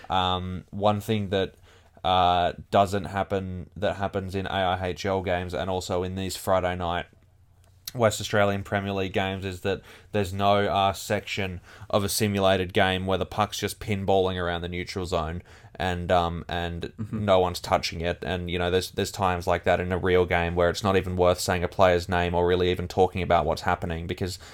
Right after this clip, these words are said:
Speaker 1: because no one has control of the puck, no one's really holding
Speaker 2: Mm-hmm.
Speaker 1: on to the puck.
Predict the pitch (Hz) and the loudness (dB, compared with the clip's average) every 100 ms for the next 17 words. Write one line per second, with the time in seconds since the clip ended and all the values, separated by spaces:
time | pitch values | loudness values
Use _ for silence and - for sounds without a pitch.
0 | - - 101 98 98 95 92 95 95 - | -20 -4 0 0 8 10 10 6 0 -2
1 | 87 95 90 90 92 - 85 85 - 101 | -6 2 4 4 -2 0 0 0 -4 -2
2 | 92 87 87 92 87 90 90 87 87 90 | 2 2 0 0 2 4 4 2 -2 -4
3 | 90 87 87 90 | -6 -4 -2 -2